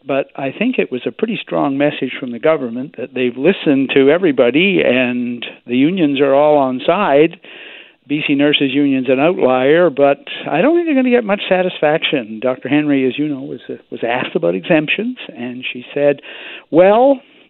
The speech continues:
uh, there will be a panel, an independent panel, that will decide whether or not you are exemption qualified," but she's on record as saying they're very, very narrow grounds for medical exemptions. And she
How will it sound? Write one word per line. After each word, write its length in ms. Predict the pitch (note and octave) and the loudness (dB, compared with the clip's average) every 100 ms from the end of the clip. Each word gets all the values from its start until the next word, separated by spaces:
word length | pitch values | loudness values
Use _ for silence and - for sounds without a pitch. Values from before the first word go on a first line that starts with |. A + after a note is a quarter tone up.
| F3+ | -4
uh, 640 | D3+ D3+ D3+ D#3 - C3+ | 2 4 6 4 2 0
there 200 | C#3 D#3+ | 4 4
will 180 | D#3+ D#3+ | 2 0
be 260 | C#3 D#3+ F#3 | 2 4 6
a 80 | |
panel, 560 | F3+ - F3 D3 C#3 G#3+ | 4 0 0 2 2 2
an 140 | C#3+ | 2
independent 440 | C#3 D#3 C#3+ E3+ G#3 | -2 -4 -4 -4 -2
panel, 380 | E3 C3 C#3 E3+ | 0 2 4 4
that 140 | D3 | 4
will 160 | C#3+ C#3+ | 0 -2
decide 480 | D3 C3+ C3 D#3 | -2 0 2 2
whether 200 | C3+ C3 | 2 2
or 60 | D3+ | 2
not 240 | C#3+ C#3 | -2 -4
you 180 | C3 C#3+ | -2 -2
are 120 | D3 | -2
exemption 560 | D3 B2+ C3+ C#3 D#3+ D#3 | -4 -2 -2 -2 -6 -4
qualified," 720 | - E3 D3 - A2+ D3+ D#3 | 0 4 2 2 2 2 2
but 220 | B2+ B2+ - - - - - - - - | 0 -2 -4 -14 -14 -14 -16 -16 -6 2
she's 220 | C#3 C3 | 2 4
on 200 | D3 C#3+ | 2 4
record 400 | D3 D3 C#3+ C#3 | 2 2 2 2
as 80 | C3 D3+ | 2 2
saying 220 | C#3 C#3 | 2 4
they're 240 | C3 A2+ | 0 2
very, 400 | C3+ E3 D#3 D3 | 4 6 6 4
very 400 | A#2+ C#3+ C#3 C3 | 4 4 6 4
narrow 400 | C3 B2 A#2+ A#2+ | 2 0 0 -2
grounds 400 | A2+ A#2 G#2+ A2 - | -2 -4 -4 -6 -4
for 80 | A#2 | -2
medical 420 | A#2+ A2 - A#2 | -2 -4 -4 -6
exemptions. 720 | A2+ - A#2 A#2+ - A3+ A#3+ - - - - - | -6 -2 -2 -2 -2 -2 -2 -6 -12 -12 -10 0
And 320 | D3+ E3 E3 - | 0 2 -2 -4
she 160 | G3+ | -4